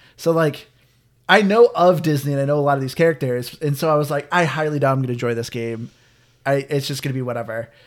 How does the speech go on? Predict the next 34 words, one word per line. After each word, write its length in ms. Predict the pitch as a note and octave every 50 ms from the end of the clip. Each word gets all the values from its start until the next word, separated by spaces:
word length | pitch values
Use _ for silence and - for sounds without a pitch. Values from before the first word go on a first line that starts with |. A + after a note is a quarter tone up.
| _ _ _ _ _ -
But 400 | C4 C#4 F#3 - - - - - - - - - - - - - - - - - _ _ _ _ _ -
let's 220 | G#3+ B3+ G#3 -
get 120 | - G#3+ F3+
into 340 | D#3+ C#3+ - C#3 C#3+ B2+
it. 300 | A#2 B2 - - - - - _ _ _ _ _ _ _ _ _ _ -
Gamer 300 | F#3 G#3+ A#3+ A#3 G#3 D#3
Pass 460 | - - D3+ C#3+ C3+ C3 B2+ - -
going 220 | F3 F3+ E3+ D#3
around 280 | D3 D3 C#3 C3 C3 C3
now. 340 | B2+ B2 B2 A2+ A#2 A2+ - _ _ _ _ _ _ _ -
I 80 | C#3+
guess 160 | D3+ D#3 C#3
since 140 | - E3 C#3
I 100 | E3+ E3
already 180 | D#3+ D#3 D3 C#3
started 300 | - - D#3 C#3+ C#3 C3+
this 140 | C3 B2 -
transition, 640 | - D3+ C#3+ C#3 C3 C#3+ C#3 C#3 - B2+ A#2+ A2+ - -
for 160 | - - F3
me, 440 | E3+ F3 F#3+ G#3+ G#3+ G#3+ G3+ F#3+ - -
this 320 | C#3 C3 C#3 F3 G3 -
was 160 | G3 F#3 F3+
surprisingly 680 | - F3 D3 - - D3 D#3+ D#3+ D3 D#3 D3 C#3+ C#3+ C3+
a 60 | B2+
game. 380 | A2+ C3 A#2+ A2 G#2+ - B2 - _ - - - - - - _ _ _ _ -
It's, 440 | E3+ E3 D#3+ D3 - - - - - - _ _ _ - _ _ -
we've 320 | F3+ F3+ A#3 B3 G3 -
done 220 | - F#3 G3 G3
relaxing 480 | F#3+ F3 D3 C#3+ D3 D3+ - - E3 D3
games, 560 | C3+ C#3 C#3 C#3+ C#3+ C#3+ C#3+ C#3 - - - - _ _ _ _ _ _ _ _ _ _ _ _
and 180 | - F3 D#3 D3+
this 220 | E3+ F#3 F3 - G3
is, 260 | E3+ D#3 C#3 C3+ -
like, 360 | D3 C3+ B2 A#2+ - - -